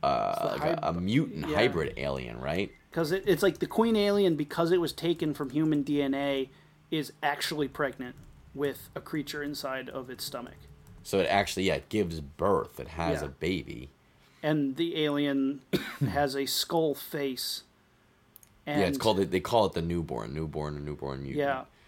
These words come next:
Speaker 2: and I like the design of it, but I think some of the execution of showing it too much w-,
Speaker 1: <coughs>
Speaker 2: did not serve it well.
Speaker 1: I can understand. I would agree, and I feel like, y-, you know, yeah, it, it looks very similar to an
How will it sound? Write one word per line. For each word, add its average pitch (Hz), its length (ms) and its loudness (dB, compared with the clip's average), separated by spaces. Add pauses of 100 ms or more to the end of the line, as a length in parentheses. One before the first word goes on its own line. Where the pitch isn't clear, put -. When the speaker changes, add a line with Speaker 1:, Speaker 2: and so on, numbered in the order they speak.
Speaker 2:
and 190 300 4 (2000)
I 175 140 8
like 170 320 4
the 180 80 4
design 165 580 2
of 170 180 2
it, 180 200 2 (180)
but 143 160 2
I 139 80 0
think 147 240 -6
some 165 200 0
of 143 120 -2
the 147 120 -4
execution 143 840 -4
of 135 400 -6
showing 156 460 0
it 185 120 -6
too 185 140 2
much 175 460 0
w-, - 180 0
Speaker 1:
<coughs> - 20 -10
Speaker 2:
did 143 160 0
not 139 200 -2
serve 139 240 -4
it 131 100 -8 (220)
well. 127 340 -6
Speaker 1:
I 170 80 6
can 165 160 2
understand. 95 320 0
I 123 80 10
would 131 260 4
agree, 117 420 6
and 107 120 2
I 104 100 4
feel 139 320 2
like, 113 440 4 (880)
y-, 123 180 -4
you 143 200 -2
know, 123 180 4
yeah, 107 280 6
it, 98 140 -2
it 143 200 2
looks 160 300 4
very 123 260 6
similar 120 400 4
to 113 180 2
an 101 80 4